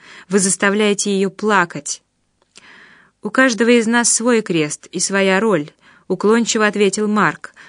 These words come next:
равнодушно разглядывая последствия погрома, который Данила устроил вчера вечером. «И какова же ваша, Марк?» «Объяснить вам вашу», ответил тот. «Пойдемте». Данила посмотрел вслед уходящему Марку.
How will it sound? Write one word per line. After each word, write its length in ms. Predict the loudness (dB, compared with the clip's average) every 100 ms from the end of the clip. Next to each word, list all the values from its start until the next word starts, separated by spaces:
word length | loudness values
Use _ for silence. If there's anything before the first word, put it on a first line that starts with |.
| -4
равнодушно 580 | 0 2 2 2 0 0
разглядывая 640 | 0 0 -2 0 0 -2
последствия 640 | -2 -4 -2 -2 -2 -4 -2
погрома, 580 | -2 0 0 0 -2 -12 -20 -14
который 340 | -6 0 2 2
Данила 400 | 2 2 2 0
устроил 400 | -2 0 2 2
вчера 320 | -2 -2 2
вечером. 520 | 2 0 -6 -10 -14 _ _ _ -8
«И 80 | -2
какова 380 | 0 2 2
же 160 | 2 0
ваша, 380 | 2 0 -2 -4
Марк?» 440 | -2 -2 -4 -20 _ _ _ _ _ _ _ _ _ _ _ _ -20 -12 -4
«Объяснить 560 | -2 -2 0 0 0
вам 200 | 0 0
вашу», 520 | 2 0 0 -6 -10 -10
ответил 480 | -4 -2 -2 -4 -6
тот. 380 | -8 -10 -14 _ _
«Пойдемте». 720 | -2 0 2 0 0 -8 -10 _ _ _ _ _ _ _ _ _ -20 -20 -20 -20 _ _ -4
Данила 340 | 2 4 4
посмотрел 560 | 2 0 0 2 2 0
вслед 460 | -2 2 2 0 -6
уходящему 680 | -2 0 0 0 -2 -2
Марку. 480 | 0 0 0 -4 -20